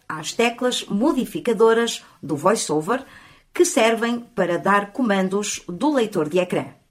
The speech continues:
Sempre que nos referirmos a estas teclas, vamos chamá-las de V O. Estamos a referir-nos a pressionar em conjunto as teclas Control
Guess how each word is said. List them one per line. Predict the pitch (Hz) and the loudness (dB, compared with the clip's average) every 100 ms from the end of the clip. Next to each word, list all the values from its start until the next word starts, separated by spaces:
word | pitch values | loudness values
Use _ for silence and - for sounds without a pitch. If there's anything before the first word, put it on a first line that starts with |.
| _ | _
Sempre | - 339 381 370 359 359 | -2 2 2 0 -2 0
que | - 233 | 0 2
nos | 202 196 | 2 0
referirmos | 190 339 - 196 170 143 135 - - | -2 -4 -2 -2 -2 -2 -6 -6 -2
a | 180 | -2
estas | 151 - 220 214 | 0 -2 -2 0
teclas, | 233 269 311 339 - - _ _ - | 0 0 0 -2 -4 -12 _ _ -10
vamos | 185 220 190 165 151 | 0 2 2 -2 -4
chamá-las | - 277 226 220 233 269 - - - | 2 4 4 4 2 0 -2 -8 -12
de | 156 185 143 - | 0 2 2 -6
V | - 143 185 311 | -12 -2 2 4
O. | 226 120 - _ _ - | 2 0 -6 _ _ 2
Estamos | 359 - 190 156 151 147 - | 2 2 0 -2 -2 -4 -6
a | - 123 - - | -10 -12 -12 -10
referir-nos | 185 294 - 190 165 151 220 359 - - - - | -4 -2 2 2 2 0 -2 -2 -8 -16 -20 -2
a | 208 190 | 2 2
pressionar | - - 381 - 247 190 151 147 - | 2 -2 -2 0 0 2 0 -4 -6
em | 156 | -4
conjunto | 151 311 294 262 269 277 302 - _ _ _ _ | 0 0 2 2 2 0 -2 -6 _ _ _ _
as | - - | -2 2
teclas | 208 175 185 202 208 - - _ _ _ | 2 2 0 -2 -2 -6 -12 _ _ _
Control | 233 208 202 262 370 | 4 4 4 2 2